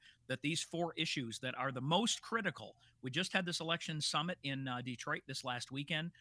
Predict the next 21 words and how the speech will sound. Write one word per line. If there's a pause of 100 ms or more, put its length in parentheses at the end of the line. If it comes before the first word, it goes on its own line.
(320)
Uh,
it
was
a
sold-out
affair, (260)
and
it
was
fantastic.
But
I
gotta
tell
you, (720)
what
we
witnessed
with
that
was